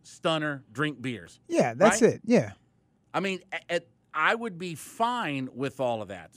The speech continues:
Speaker 2: Yep. Special guest referee.
Speaker 1: Right, and he did that at
Speaker 2: Y-,
Speaker 1: WrestleMania
Speaker 2: yeah,
Speaker 1: twenty.
Speaker 2: yeah.
Speaker 1: Remember?
Speaker 2: Yep.
Speaker 1: In the,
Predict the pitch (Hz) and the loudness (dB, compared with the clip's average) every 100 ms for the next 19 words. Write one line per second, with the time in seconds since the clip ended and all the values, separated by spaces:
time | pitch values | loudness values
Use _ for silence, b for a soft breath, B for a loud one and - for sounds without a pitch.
0 | _ 202 226 - _ _ _ - - 190 | _ -4 -2 -2 _ _ _ 0 6 6
1 | 175 151 151 131 143 123 135 208 262 262 | 4 -2 -2 -2 -4 -4 4 6 8 10
2 | 262 262 262 254 240 _ - 220 180 - | 8 8 8 6 2 _ 4 4 2 -4
3 | 165 165 214 190 214 214 202 202 214 214 | -4 -4 -4 -2 0 0 2 2 2 0
4 | 202 202 196 202 220 240 165 - - 147 | 0 -2 0 4 6 4 0 -8 -8 0
5 | 170 196 202 226 - - 175 185 180 175 | 4 4 2 -2 -6 2 6 6 4 0
6 | 165 | -2